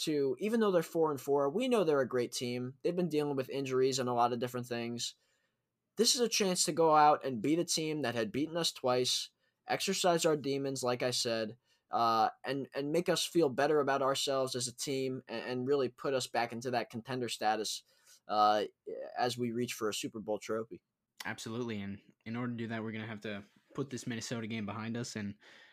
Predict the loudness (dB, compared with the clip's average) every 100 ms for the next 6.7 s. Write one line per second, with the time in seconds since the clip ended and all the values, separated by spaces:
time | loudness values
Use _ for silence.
0 | _ _ -8 -6 -4 -6 -8 -8 -6 -8
1 | -8 -8 -4 -4 -4 -2 -2 -2 -4 -6
2 | -8 -8 -8 -8 -6 -8 -8 -10 -8 -10
3 | -10 -8 -6 -6 -8 -8 -8 -6 -8 -8
4 | -10 -10 -10 -10 -10 -10 _ _ _ _
5 | -20 -14 -10 -8 -6 -6 -6 -8 -12 _
6 | -12 -10 -6 -6 -6 -6 -8